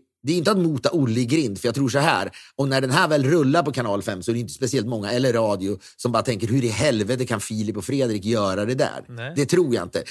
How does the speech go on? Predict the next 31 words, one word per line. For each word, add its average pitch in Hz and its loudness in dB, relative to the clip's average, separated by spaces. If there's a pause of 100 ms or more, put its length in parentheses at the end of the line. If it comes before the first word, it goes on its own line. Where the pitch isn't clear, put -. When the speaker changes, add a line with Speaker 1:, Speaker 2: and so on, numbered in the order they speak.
(140)
Speaker 1:
Det 151 2
ligger 147 0
ju 156 4
mer 170 2
ho-, - -2
hos 135 -2
en 120 -2
själv. 90 -2 (260)
Men 143 -2
jag 139 0
tror 180 2
att 165 0
man 156 -6
kanske 147 0
måste 147 -2
processa - 0
det, 104 -2 (320)
för 139 2
att 120 0
det 143 2
återigen 156 2 (340)
blir 139 0
tydligt 156 0 (420)
om 143 0
vad 147 4
vi 160 4
är 196 4
för 170 0
några 101 0
i 110 -4
folks 101 -4